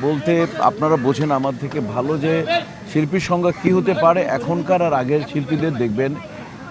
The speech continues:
যে শিল্পী কাকে বলে। শিল্পী কেবলমাত্র তার ক্যারিয়ার দ্বারা, তার পারফরমেন্স দ্বারা কাজ করে খ্যাতি অর্জন করবে, এখানেই শেষ না। একটা শিল্পীকে শিল্পী থাকতে হলে, প্রবীর মিত্রর কাছ থেকে শিখেছি, একটা শিল্পীকে একটা শিল্পী হিসেবে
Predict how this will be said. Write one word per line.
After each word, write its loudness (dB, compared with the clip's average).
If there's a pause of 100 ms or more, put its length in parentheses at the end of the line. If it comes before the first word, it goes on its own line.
যে 0
শিল্পী 2
কাকে -2
বলে। -2 (280)
শিল্পী 4
কেবলমাত্র 4
তার 4
ক্যারিয়ার 2
দ্বারা, 2
তার -2
পারফরমেন্স -2
দ্বারা 4 (600)
কাজ 4
করে 0 (600)
খ্যাতি 2
অর্জন 2
করবে, 0
এখানেই 0
শেষ -4 (120)
না। -6 (600)
একটা 4
শিল্পীকে 2
শিল্পী 2
থাকতে 4
হলে, 2 (680)
প্রবীর 2
মিত্রর 0
কাছ 2
থেকে -2
শিখেছি, 0
একটা 0
শিল্পীকে 0
একটা 0
শিল্পী 2
হিসেবে 2